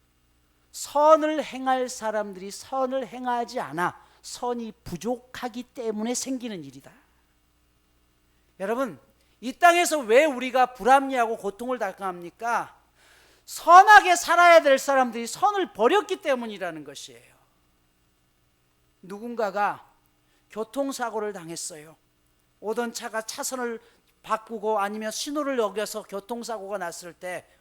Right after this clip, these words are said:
우리는 그렇게 이제 "하나님이 보호하사 나를 살려주셨어요." 그러면 그 차에 타고 있었던 다른 죽은 사람들은 하나님이 보호하시지 않아서 죽은 걸까요? 아니요. 이건 하나님의 뜻이 아니에요.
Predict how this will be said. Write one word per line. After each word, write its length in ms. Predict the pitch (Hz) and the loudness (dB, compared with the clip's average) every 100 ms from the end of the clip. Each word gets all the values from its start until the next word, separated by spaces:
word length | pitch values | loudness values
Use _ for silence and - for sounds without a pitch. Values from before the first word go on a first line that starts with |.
| - | -14
우리는 260 | 208 220 | -10 -10
그렇게 380 | 208 190 - 196 | -12 -16 -14 -12
이제 160 | 185 196 - - | -12 -14 -16 -14
"하나님이 880 | - 294 285 277 247 233 226 214 202 _ _ | -8 0 2 0 -2 -8 -10 -12 -18 _ _
보호하사 480 | 226 233 220 214 233 | -4 0 0 0 -8
나를 300 | 190 196 220 | -6 -6 -6
살려주셨어요." 840 | 294 320 320 247 226 - 208 214 _ _ _ _ _ | -10 -6 -8 -8 -14 -14 -18 -20 _ _ _ _ _
그러면 500 | - 233 208 220 190 - _ - - - | -10 -8 -6 -6 -6 -10 _ -20 -20 -14
그 260 | - 285 294 | -6 -6 -6
차에 340 | - 277 277 | -4 0 0
타고 360 | 277 277 254 262 | -2 -4 0 0
있었던 420 | 247 233 233 226 | -2 -12 -10 -10
다른 440 | - 185 220 220 | -6 -4 -4 -6
죽은 320 | - 202 226 233 | -12 -10 -10 -8
사람들은 540 | 233 233 208 190 185 | -6 -6 -6 -12 -14
하나님이 460 | 240 254 247 220 202 | -12 -10 -10 -12 -14
보호하시지 640 | - 214 220 208 - - | -12 -6 -6 -6 -10 -14
않아서 400 | 151 143 190 208 | -14 -12 -12 -14
죽은 340 | 190 160 185 190 | -16 -16 -14 -10
걸까요? 580 | 175 - 190 214 240 240 _ _ _ _ _ _ _ - - | -12 -12 -10 -10 -10 -14 _ _ _ _ _ _ _ -20 -20
아니요. 420 | 143 226 214 113 _ _ _ _ _ _ _ | -16 -16 -16 -18 _ _ _ _ _ _ _
이건 240 | 202 208 262 | -12 -8 -8
하나님의 520 | 240 302 302 285 262 | -6 -6 -6 -6 -8
뜻이 240 | 294 - | -10 -12
아니에요. 560 | 254 165 190 170 180 | -10 -12 -12 -12 -12